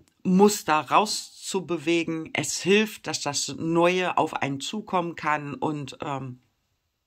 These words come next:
da kommen jetzt, äh, dementsprechende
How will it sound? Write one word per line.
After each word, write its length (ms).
da 640
kommen 280
jetzt, 400
äh, 340
dementsprechende 1040